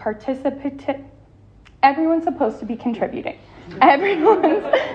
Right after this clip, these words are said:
supposed to be participating. Um, this keeps our body of Christ lively and fulfilling for both genders. Um,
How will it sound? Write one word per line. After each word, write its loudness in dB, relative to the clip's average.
supposed 4
to -6
be -6
participating. -2
Um, 2
this 2
keeps 0
our 0
body 2
of -4
Christ -2
lively -4
and -2
fulfilling 0
for 2
both 0
genders. 2
Um, 2